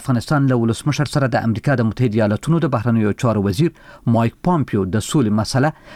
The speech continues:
د ټلیفوني مکالمې په ترڅ کې مطرح کړه. د افغانستان د سولې لپاره د امریکا د بهرنیو چارو د وزارت ځانګړی استازی وایي چې د افغان جګړې د پای ته رسېدو لپاره د خبرو وخت را رسېدلی.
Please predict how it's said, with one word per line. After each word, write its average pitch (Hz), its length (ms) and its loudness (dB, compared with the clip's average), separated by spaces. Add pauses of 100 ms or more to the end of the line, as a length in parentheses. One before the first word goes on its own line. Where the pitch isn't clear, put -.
(180)
د 117 160 2
ټلیفوني 135 400 2
مکالمې 101 480 0
په 110 100 -4
ترڅ 113 220 -2
کې 135 160 0
مطرح 127 320 -2
کړه. - 120 -4 (560)
د 107 120 2
افغانستان 135 460 0
د 123 120 -2
سولې 135 260 2
لپاره 131 240 0 (560)
د 120 240 4 (140)
امریکا 127 320 0
د 104 100 -2
بهرنیو 120 500 2
چارو 113 260 2
د 110 100 2
وزارت 131 400 -2
ځانګړی 131 520 0 (120)
استازی 117 480 0
وایي 104 160 2 (360)
چې - 140 -2
د - 20 0 (120)
افغان 147 280 2
جګړې 139 300 2
د 131 120 -4
پای 123 80 2
ته 113 180 -2
رسېدو 117 300 0 (100)
لپاره 156 280 0 (360)
د - 100 -2
خبرو 113 320 2 (120)
وخت - 280 -6 (140)
را 156 160 2
رسېدلی. - 420 -4